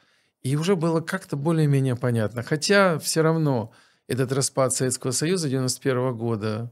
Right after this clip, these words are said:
э, который был следствием, конечно, Г К Ч П, он был скорее неожиданным.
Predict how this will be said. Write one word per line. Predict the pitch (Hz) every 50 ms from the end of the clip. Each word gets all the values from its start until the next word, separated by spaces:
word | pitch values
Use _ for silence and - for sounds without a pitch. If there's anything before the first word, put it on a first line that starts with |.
| - _
э, | - - 120 110
который | - - 120 117 - 120 117
был | 107 107 127
следствием, | 123 - - 131 135 127 117 - - 117 107
конечно, | - 117 117 110 - - -
Г | - 123
К | - -
Ч | - - - -
П, | - 143 190 226 240 214 - - - _ _ _ _ _ _ _ _ _ _ _ _ _
он | - 131 147 160 143
был | 147 139 127
скорее | - - - 127 131 135 127
неожиданным. | 123 123 117 113 104 113 - - - 120 120 117 110